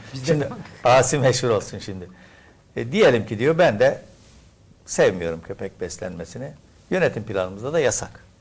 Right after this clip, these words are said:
Speaker 2: Asi'nin evden uzaklaştırılması için dava açtım. Ne alakası var diyeceksiniz. Şimdi çok ilginç bir alakası var kentsel dönüşümle. Ama sonradan şu ya da bu şekilde vazgeçtim.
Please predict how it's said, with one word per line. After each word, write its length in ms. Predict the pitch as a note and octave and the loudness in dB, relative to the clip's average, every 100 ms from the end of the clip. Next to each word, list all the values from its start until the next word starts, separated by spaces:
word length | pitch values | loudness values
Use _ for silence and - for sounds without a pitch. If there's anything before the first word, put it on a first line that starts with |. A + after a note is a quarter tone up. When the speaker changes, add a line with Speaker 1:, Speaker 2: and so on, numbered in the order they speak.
| _ _ _ _ _ - - | _ _ _ _ _ -20 -2
Speaker 2:
Asi'nin 420 | F3+ D#3 - A2 | 2 2 0 -2
evden 300 | C#3+ A#2+ G#2+ | -2 -2 -2
uzaklaştırılması 880 | A#2 B2+ A2 G#2 - G#2+ G#2+ G#2+ - | -2 -2 -2 -6 -6 -8 -8 -8 -12
için 180 | - B2+ | -10 -2
dava 300 | G#2+ F#2+ E2+ | 0 0 -4
açtım. 300 | D#2 - - _ _ _ _ _ _ - | -8 -16 -20 _ _ _ _ _ _ -8
Ne 120 | A#2 | -2
alakası 520 | G2+ F#2+ F#2 G#2 - | 0 0 -2 -6 -6
var 160 | G2 G2 | -6 -6
diyeceksiniz. 440 | F#2 G2+ - B2 - | -8 -14 -14 -14 -12
Şimdi 180 | A2 | -10
çok 180 | A2 A2+ | -6 -6
ilginç 320 | G2+ F#2+ G2+ - | -8 -14 -12 -8
bir 40 | |
alakası 500 | G2 F#2+ F#2 F#2+ - | -4 -6 -6 -12 -10
var 160 | F2+ F2 | -12 -10
kentsel 420 | G2+ - F#2+ F2+ | -12 -10 -12 -10
dönüşümle. 400 | F2 - F2 E2+ - _ - - - - - - - | -12 -14 -20 -20 -20 _ -20 -20 -20 -20 -20 -20 -6
Ama 200 | C#4 A#3 | 0 0
sonradan 560 | - A#3 A3 A#2+ F#2 - - - _ _ - - - - | 4 6 6 6 4 -2 -12 -20 _ _ -20 -20 -20 -12
şu 200 | - B3+ | 0 4
ya 140 | D3+ | 6
da 140 | B2+ | 6
bu 40 | C3 | 4
şekilde 520 | - F#2+ F2 F2+ D3 | 0 -4 -4 -6 2
vazgeçtim. 540 | A#3+ D3 G2 - - | 2 2 -2 -8 -12